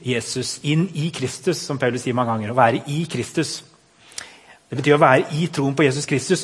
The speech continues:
og da, da kan vi begynne å gjøre disse gode gjerningene og fylle det potensialet som han skapte oss til, Gud skapte oss til.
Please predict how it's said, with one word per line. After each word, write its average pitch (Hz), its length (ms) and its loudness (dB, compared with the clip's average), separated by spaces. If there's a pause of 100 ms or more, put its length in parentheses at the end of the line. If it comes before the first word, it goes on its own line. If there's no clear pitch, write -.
og 135 160 -4
da, 170 460 6 (420)
da 139 160 4
kan 156 160 -2
vi 160 80 -6
begynne 135 540 -2 (100)
å 170 80 2
gjøre 143 460 2
disse 143 260 -4
gode 135 220 0
gjerningene 117 480 0 (180)
og 147 160 -2 (520)
fylle 131 580 2 (100)
det 135 200 -2
potensialet 147 1080 2
som 127 240 -4
han 127 120 -2
skapte 120 420 -4
oss - 100 -12
til, 117 160 -6 (400)
Gud 139 240 -4
skapte - 320 -6
oss - 80 -12
til. 110 160 -10